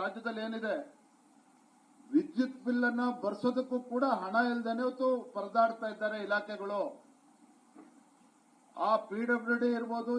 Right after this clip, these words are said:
ಇರಿಗೇಷನ್ ಇರ್ಬೋದು, ಬೇರೆ ಬೇರೆ ಡಿಪಾರ್ಟ್ಮೆಂಟ್ಗಳು ಏನಿದಾವೆ ಇಲಾಖೆಗಳು,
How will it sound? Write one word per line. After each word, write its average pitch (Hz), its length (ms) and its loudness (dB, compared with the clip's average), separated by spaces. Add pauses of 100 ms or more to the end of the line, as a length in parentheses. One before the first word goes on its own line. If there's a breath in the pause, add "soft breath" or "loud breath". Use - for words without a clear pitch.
ಇರಿಗೇಷನ್ 226 520 -4
ಇರ್ಬೋದು, 233 420 -4
ಬೇರೆ 220 360 -4
ಬೇರೆ 233 260 -4
ಡಿಪಾರ್ಟ್ಮೆಂಟ್ಗಳು 226 680 -2
ಏನಿದಾವೆ 214 340 -6
ಇಲಾಖೆಗಳು, 202 560 -2